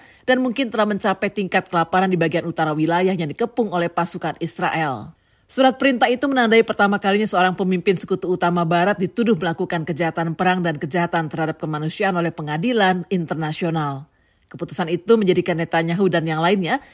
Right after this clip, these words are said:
sebagai tersangka yang dicari secara internasional, membuat mereka beresiko ditangkap saat bepergian ke luar negeri, dan berpotensi semakin mengisolasi mereka.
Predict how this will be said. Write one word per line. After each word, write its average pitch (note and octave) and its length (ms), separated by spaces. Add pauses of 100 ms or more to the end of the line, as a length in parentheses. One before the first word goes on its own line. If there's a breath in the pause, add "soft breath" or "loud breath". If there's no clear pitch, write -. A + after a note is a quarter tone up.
(120)
sebagai B3 400
tersangka G#3+ 480
yang F#3+ 80
dicari F#3+ 240
secara E3+ 320
internasional, D#3+ 880 (320 soft breath)
membuat E3+ 320
mereka E3+ 320
beresiko E3 480
ditangkap F#3+ 560
saat D#3+ 160
bepergian D#3+ 560
ke F3+ 80
luar E3 240
negeri, F#3+ 400 (240 soft breath)
dan B3 160
berpotensi A#3+ 640
semakin G3+ 560
mengisolasi F3+ 720
mereka. D3 640